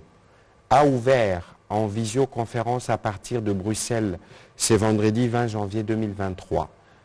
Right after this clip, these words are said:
la quatre-vingt-troisième réunion du Conseil de ministres. Quatre points étaient inscrits à l'ordre du jour, à savoir, un, communication du président de la République, chef de l'État. Deux,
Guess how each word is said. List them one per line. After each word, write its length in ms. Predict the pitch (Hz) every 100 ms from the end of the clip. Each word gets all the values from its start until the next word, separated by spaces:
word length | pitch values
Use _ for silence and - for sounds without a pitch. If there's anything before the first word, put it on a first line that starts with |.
| _
la 100 | 90
quatre-vingt-troisième 920 | 92 104 107 104 101 - 117 110 113
réunion 480 | 104 101 101 110 117
du 160 | 104 95
Conseil 420 | - 98 - 104
de 120 | 98
ministres. 580 | 95 90 76 - - - _ - - - _ _ _ _ _ -
Quatre 300 | 151 - 135
points 420 | - 139 147 151 - -
étaient 440 | 113 110 135 127
inscrits 540 | 117 107 - 127 131 - -
à 140 | 101
l'ordre 360 | 104 107 101 95
du 140 | 85
jour, 320 | 78 76 69 69 - _ _ _ _
à 100 | 107
savoir, 800 | - 110 92 85 78 76 - - _
un, 240 | 117 117 98 - - _ _ _ _ _
communication 960 | 120 117 117 117 117 107 - 131 131 127
du 220 | 98 98
président 480 | - 110 101 113 113
de 80 |
la 80 | 104
République, 580 | 95 98 104 95 107 107
chef 240 | - 110
de 120 | 95 90
l'État. 380 | 85 80 - - _ _ _ _ _ -
Deux, 460 | 87 87 123 101